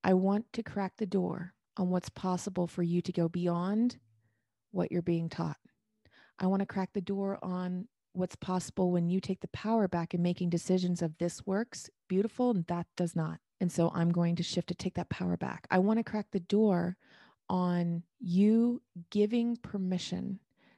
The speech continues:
to the voice that your content is intended to have. Let it be free. Strip away all of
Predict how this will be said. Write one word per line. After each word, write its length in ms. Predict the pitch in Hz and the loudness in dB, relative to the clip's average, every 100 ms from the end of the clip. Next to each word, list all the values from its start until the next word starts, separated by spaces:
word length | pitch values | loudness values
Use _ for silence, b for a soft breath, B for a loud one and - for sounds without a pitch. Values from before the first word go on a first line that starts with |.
| b | b
to 120 | - | 2
the 120 | 185 170 | 4 4
voice 640 | 175 180 208 208 - - _ _ _ _ _ - | 4 4 4 0 -8 -14 _ _ _ _ _ -8
that 300 | 185 175 165 | 0 0 0
your 640 | 175 165 185 196 214 220 247 _ - | -2 0 2 2 2 -2 -6 _ -16
content 560 | - 208 196 165 - - _ | -8 -4 -4 -4 -8 -10 _
is 140 | 180 170 | 2 4
intended 420 | 170 170 160 165 | 4 2 0 0
to 100 | 160 | -2
have. 360 | 175 170 196 - - _ _ _ _ _ - | -2 -4 -8 -10 -20 _ _ _ _ _ -6
Let 260 | 180 180 180 | 0 4 2
it 100 | - | 2
be 120 | 180 | 0
free. 500 | - 190 165 175 - _ | 0 -2 -2 -6 -14 _
Strip 460 | - - - 226 247 | -18 -6 0 0 2
away 400 | 214 185 175 - - | 0 0 -2 -6 -6
all 320 | 190 202 208 | -2 0 0
of 380 | 190 185 - | 0 -2 -8